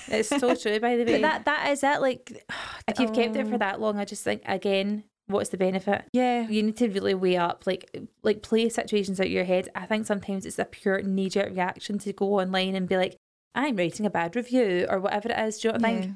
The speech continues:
Speaker 1: I mean, how many times have you went on and looked for something? This is completely different, but it's kind of, you'll see my analogy in a minute.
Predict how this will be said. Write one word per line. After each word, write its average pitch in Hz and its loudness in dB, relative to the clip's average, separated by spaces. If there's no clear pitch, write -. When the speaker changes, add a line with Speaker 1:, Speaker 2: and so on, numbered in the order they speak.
Speaker 1:
I - 0
mean, 226 2
how 214 0
many 226 0
times 196 0
have 190 -2
you 196 4
went 185 2
on 185 2
and 185 0
looked 185 -2
for 196 -6
something? 196 -2
This 196 -4
is 208 0
completely - 0
different, 208 -4
but - -2
it's - -8
kind 190 0
of, 208 -2
you'll 208 2
see 208 0
my 190 2
analogy 180 0
in 190 0
a 185 2
minute. 196 0